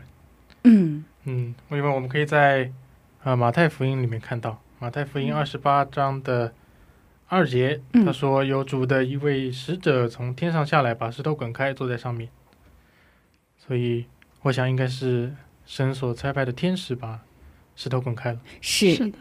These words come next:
Speaker 1: 是，
Speaker 3: 嗯。
Speaker 1: 嗯。是的。那为什么要打开这个，为什么要把石头滚开呢？
Speaker 2: 嗯。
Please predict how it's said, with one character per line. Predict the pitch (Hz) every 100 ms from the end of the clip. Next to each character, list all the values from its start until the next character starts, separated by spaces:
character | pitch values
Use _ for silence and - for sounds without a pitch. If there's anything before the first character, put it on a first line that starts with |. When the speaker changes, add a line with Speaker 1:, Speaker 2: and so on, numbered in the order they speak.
| -
Speaker 1:
是， | - - - 175 156 156
Speaker 3:
嗯。 | 214 190 190
Speaker 1:
嗯。 | 190 185 160 160 151 151 - - - _ _ _ - _ _ _ _ _ _ _ _ -
是 | - -
的。 | - - _ _ _ _ _ - -
那 | 277 320 254 185 143 - - _ _ _ _ _ _ _ _
为 | 392 403
什 | - 190
么 | 170
要 | 180 160
打 | -
开 | - 175 160 151
这 | 190
个， | 160 143 -
为 | 262
什 | - 170
么 |
要 | 170
把 | 143 139
石 | -
头 | 165 165
滚 | 165 156
开 | 156
呢？ | 156 151 - _ _ _ _ _ _ _ _ _ _ _ _ _ _ _ _ 147
Speaker 2:
嗯。 | 127 123 127 127 120